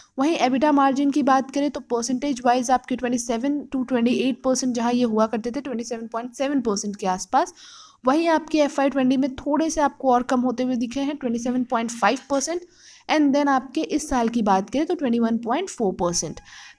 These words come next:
पैट and पैट मार्जिन की बात करें तो पैट में आप देख सकते हैं जो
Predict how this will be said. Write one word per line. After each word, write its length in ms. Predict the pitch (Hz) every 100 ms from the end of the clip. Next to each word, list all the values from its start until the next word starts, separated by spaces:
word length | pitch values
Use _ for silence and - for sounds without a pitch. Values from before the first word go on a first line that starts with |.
| -
पैट 260 | 269 330 330
and 180 | 320
पैट 300 | 311 262 269
मार्जिन 380 | 262 233 220 269
की 120 | 269
बात 260 | 269 262 262
करें 220 | 277 294
तो 100 | 294
पैट 400 | 254 233 240 240
में 80 | 285
आप 100 | 277
देख 260 | 220 240 240
सकते 260 | 262 -
हैं 60 |
जो 80 | 269